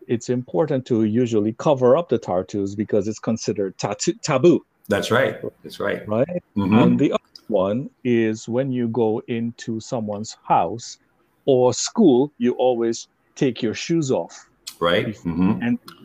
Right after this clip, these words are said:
Speaker 1: right. So I thought those were some additional, uh, cultural things that we should be aware of. But, um,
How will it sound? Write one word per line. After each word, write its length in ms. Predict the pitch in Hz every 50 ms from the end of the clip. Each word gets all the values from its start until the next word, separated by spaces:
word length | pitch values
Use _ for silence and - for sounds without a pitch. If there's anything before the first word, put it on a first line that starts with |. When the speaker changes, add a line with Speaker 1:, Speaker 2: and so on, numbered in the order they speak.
| - -
Speaker 1:
right. 160 | 131 147 -
So 140 | - 165 147
I 120 | 143 175
thought 260 | 165 - 196 190 147
those 180 | 156 180 175 170
were 80 | 170
some 320 | 160 - - 156 147 147 - _ _ _ _ _ _ -
additional, 1040 | 123 120 113 110 147 196 202 - - - 156 135 120 104 101 95 101 104 - - - 95
uh, 340 | 98 101 101 98 95 98 95 - _ _ _ _ _ -
cultural 640 | - 151 143 135 - 151 131 123 120 127 123 - _ _ _ _ _ _ _
things 280 | - 151 135 127 120
that 140 | 123 120 107
we 120 | 107 117 113
should 220 | - - 139 110
be 140 | 110 117 107
aware 400 | 101 98 110 156 165 139 104 101
of. 160 | 98 104 117
But, 240 | - 117 113 - - - _ _ _ _ _
um, 280 | - 117 120 110 107